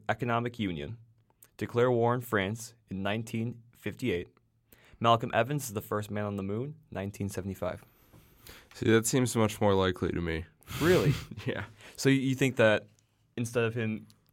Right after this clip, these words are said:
Speaker 1: being killed, like, like, like, uh, mugged and killed on the steps of the, you know, the Art Institute, him being killed by an opium junkie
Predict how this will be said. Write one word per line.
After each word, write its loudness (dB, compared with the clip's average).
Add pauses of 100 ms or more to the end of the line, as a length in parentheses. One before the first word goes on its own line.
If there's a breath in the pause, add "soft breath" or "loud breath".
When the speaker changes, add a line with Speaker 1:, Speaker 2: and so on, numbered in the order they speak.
(120)
Speaker 1:
being 2
killed, 0 (200)
like, -4
like, -6 (220)
like, -6 (240)
uh, -10 (600)
mugged 2 (160)
and -6
killed -2 (360)
on -8
the -8
steps -2
of -8
the, -6 (340)
you -10
know, -12
the -8
Art 2
Institute, -12 (460)
him 2
being 2
killed -2
by 0
an -4
opium 0
junkie -6